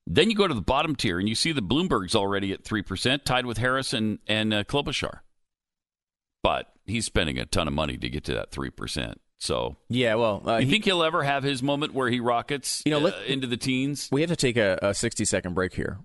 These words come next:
Speaker 2: but I
Speaker 1: All right.
Speaker 2: wanna come back on the other side. I have been very dismissive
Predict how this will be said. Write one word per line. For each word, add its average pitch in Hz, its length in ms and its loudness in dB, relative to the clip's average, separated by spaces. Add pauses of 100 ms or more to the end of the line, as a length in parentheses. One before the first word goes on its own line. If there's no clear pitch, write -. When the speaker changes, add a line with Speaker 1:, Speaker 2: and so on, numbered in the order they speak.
(120)
Speaker 2:
but - 100 6
I 110 40 6
Speaker 1:
All 123 60 6
right. 151 40 4
Speaker 2:
wanna 185 140 4
come 151 160 0
back 107 180 4
on 104 80 2
the 98 80 2
other 92 140 0
side. 90 440 2
I 139 200 6
have 302 220 0 (440)
been 127 280 2
very 120 380 4
dismissive 107 840 0